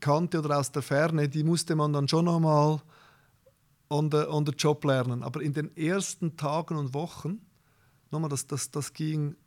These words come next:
das ging rasch, weil an, an dem Wochenende habe ich gleich gestartet und am Dienstag mussten wir schon beim, beim Bundesrat, äh, äh, vorstellig oder sind wir beim Bundesrat vorstellig geworden, um, um mal die ersten Ideen dieser Hilfe zu haben.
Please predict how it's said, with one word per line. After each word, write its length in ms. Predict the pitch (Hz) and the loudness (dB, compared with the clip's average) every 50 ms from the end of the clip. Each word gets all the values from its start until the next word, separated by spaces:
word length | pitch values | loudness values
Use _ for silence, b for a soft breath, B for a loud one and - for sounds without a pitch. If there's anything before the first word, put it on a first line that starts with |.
| _ _ _ _ - | _ _ _ _ -10
das 200 | 180 143 131 - | -8 -6 -6 -4
ging 180 | - 156 143 | -4 -2 -2
rasch, 320 | 143 151 175 202 196 - - | 0 0 0 0 0 0 0
weil 220 | 156 151 156 - | 0 0 -2 -2
an, 220 | 131 151 151 - 160 | -4 -8 -8 -6 -4
an 140 | 147 143 | -2 -2
dem 200 | 143 151 147 135 | 0 0 0 2
Wochenende 520 | 151 190 185 - - 190 175 165 160 160 156 | 2 2 2 2 2 2 2 2 2 2 2
habe 140 | 156 156 151 | 2 0 0
ich 80 | - | -2
gleich 220 | - 156 147 135 - | 0 0 0 0 0
gestartet 640 | - 139 - - 151 143 170 196 196 - 175 151 | -2 -2 -2 0 2 2 2 2 0 -2 -4 -2
und 100 | 147 143 | 0 0
am 100 | 143 135 | 0 0
Dienstag 540 | 147 165 185 190 - 190 - 165 143 - - b b b b b b b b b - | 0 -2 -2 -2 -2 -2 -2 -4 -4 -4 -8 b b b b b b b b b -4
mussten 380 | 160 165 165 160 - - 151 | -2 -2 -2 -2 -4 -4 -2
wir 80 | 143 143 | -2 -2
schon 300 | 131 - 151 147 147 143 | -2 -2 -2 -2 -2 -2
beim, 280 | 143 139 135 139 131 - b b b b b b b b b b b | -2 -2 -2 -2 -4 -6 b b b b b b b b b b b
beim 200 | 139 143 143 135 | -2 -2 0 0
Bundesrat, 920 | 151 170 180 180 180 160 - 170 160 151 151 151 151 - _ - - - - | 0 0 0 0 -2 -2 -2 0 2 2 2 2 0 -2 _ -14 -14 -14 -10
äh, 60 | - 151 | -8 -8
äh, 540 | 147 151 160 - - 156 151 156 151 151 | -6 -6 -6 -8 -8 -8 -8 -6 -8 -8
vorstellig 560 | - - 160 170 175 - - 175 170 165 165 151 | -4 -2 -2 -2 0 -2 -2 -2 -2 0 0 -2
oder 120 | 139 131 | -2 -2
sind 140 | - 156 156 | -2 -2 0
wir 100 | 151 143 | 0 0
beim 140 | 147 139 135 | 0 -2 0
Bundesrat 600 | 151 165 175 170 143 - 156 151 147 147 139 - | -2 -2 -2 -2 -2 -2 -2 0 0 -2 -2 -4
vorstellig 600 | - 147 156 160 - - 170 160 160 151 151 - | -4 -2 -2 -2 -2 -2 -2 0 0 -2 -2 -4
geworden, 640 | 156 139 139 139 147 151 147 - 156 147 147 143 156 | -4 -2 0 0 -2 -2 -2 -4 -4 -4 -4 -4 -4
um, 220 | 165 147 143 143 | -2 -2 -2 -2
um 160 | - - 143 | -2 -2 -2
mal 160 | 139 135 135 131 | -2 -2 -2 -2
die 160 | 143 143 151 | -2 -2 -2
ersten 440 | 143 147 156 147 - - - 147 143 | 0 0 -2 -2 -4 -4 -4 -4 -4
Ideen 360 | 135 135 147 143 151 156 151 | -4 -4 -2 -2 -2 -2 -2
dieser 200 | 143 127 143 127 | -4 -4 -4 -2
Hilfe 420 | 123 143 175 175 160 - 156 139 | -2 -2 -2 -4 -6 -6 -8 -8
zu 140 | - - 139 | -6 -6 -6
haben. 140 | 135 143 | -6 -6